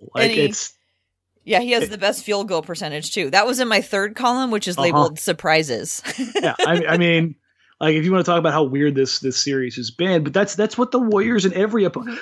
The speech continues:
Speaker 1: like, I fully expect,
Speaker 2: They
Speaker 1: like
Speaker 2: twist your mind all around.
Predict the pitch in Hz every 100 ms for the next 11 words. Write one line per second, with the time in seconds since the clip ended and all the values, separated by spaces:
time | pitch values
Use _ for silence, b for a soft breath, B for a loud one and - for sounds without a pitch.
0 | B 170 180 190 269 311 - 233 233 254
1 | 233 170 - - 165 131 - b 190 208
2 | 175 214 - 247 247 220 233 220 165 165
3 | 147 104 101 -